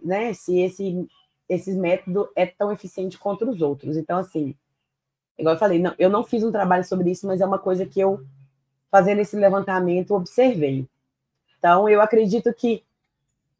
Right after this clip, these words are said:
uma coisa que tem que ser feita, igual nesses trabalhos que eu até, é, citei, se você utilizou um método enquanto jovem, igual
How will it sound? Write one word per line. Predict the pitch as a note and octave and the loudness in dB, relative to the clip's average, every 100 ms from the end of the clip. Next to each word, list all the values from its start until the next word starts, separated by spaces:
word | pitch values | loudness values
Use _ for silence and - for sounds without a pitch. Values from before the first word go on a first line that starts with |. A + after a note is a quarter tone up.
| - | 2
uma | B3 C4+ | 6 8
coisa | C4+ C4+ | 10 8
que | D4 | 8
tem | C4+ C#4 | 6 6
que | |
ser | - A#3+ A3 | 6 6 6
feita, | A#3+ C4+ B3+ | 2 4 4
igual | G#3+ A3 | 4 2
nesses | A3+ A3 | 0 -4
trabalhos | - G#3+ F#3+ F3+ F3 - | -2 0 4 4 2 0
que | - | 0
eu | F3+ | 0
até, | F3+ G#3+ A3 - | 0 -2 -2 -2
é, | F3 F3 | 0 0
citei, | E3 F3 - A#3 B3 E3+ - _ _ _ _ _ _ _ _ _ _ _ _ _ | 0 -6 0 2 2 0 -10 _ _ _ _ _ _ _ _ _ _ _ _ _
se | - | -2
você | A#3+ B3 C#4+ | 2 8 8
utilizou | D4 D#4 C4+ A#3 A3+ | 8 6 4 4 4
um | D4 | 4
método | F4 G#3+ F#3 F#3 E3 D#3 - _ _ | 4 4 4 0 -4 -4 -10 _ _
enquanto | F#3+ G#3 - F#3 F3 E3+ F3 E3 - _ _ _ | -8 -4 2 2 2 -4 -4 -6 -8 _ _ _
jovem, | D3+ F#3+ G3 A3 E3 E3 | -4 4 4 4 0 0
igual | F3+ F3 - | 2 2 0